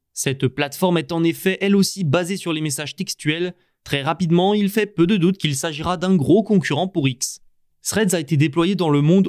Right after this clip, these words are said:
au mois de juillet, mais dans la foulée, Meta a annoncé le report de sa sortie au sein de l'Union européenne, la faute à des questions réglementaires.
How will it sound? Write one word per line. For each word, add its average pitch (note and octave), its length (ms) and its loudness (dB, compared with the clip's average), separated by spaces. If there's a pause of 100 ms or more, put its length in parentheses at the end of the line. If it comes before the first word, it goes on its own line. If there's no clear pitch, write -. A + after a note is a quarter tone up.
au D3 100 0
mois D3 180 2
de C3+ 140 0
juillet, C3 480 -2
mais B2+ 220 2
dans B2+ 120 2
la B2 120 0
foulée, F3+ 340 2
Meta F#3+ 360 0
a F#3 40 -2
annoncé E3+ 320 0
le E3+ 80 2
report E3+ 380 2
de C3+ 80 -2
sa C3+ 140 -6
sortie E3 280 -4
au E3+ 80 2
sein E3+ 160 -4
de D3 80 0
l'Union C3+ 380 4
européenne, D3 580 0 (340)
la C3 140 2
faute C#3+ 240 0
à C3 60 -2
des A#2 100 -4
questions F3 500 -2
réglementaires. D3 840 0